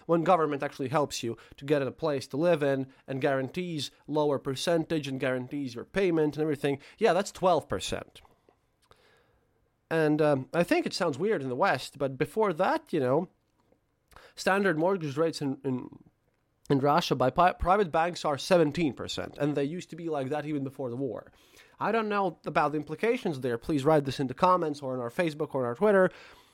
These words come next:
But yeah, mortgage, you can get one in a private bank for bigger amounts of money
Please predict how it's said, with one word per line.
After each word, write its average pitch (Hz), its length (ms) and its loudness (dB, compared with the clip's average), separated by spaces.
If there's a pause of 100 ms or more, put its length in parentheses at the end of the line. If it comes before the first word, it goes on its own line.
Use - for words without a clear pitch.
(240)
But 165 200 0
yeah, 131 320 4
mortgage, 190 880 4 (100)
you 180 160 -8
can 143 220 -6
get 170 260 -2
one 160 400 2 (140)
in 135 120 2
a 127 40 0
private 175 420 4
bank 156 420 2 (120)
for - 240 -2
bigger 147 300 2
amounts 139 280 0
of 143 80 -6
money 180 460 0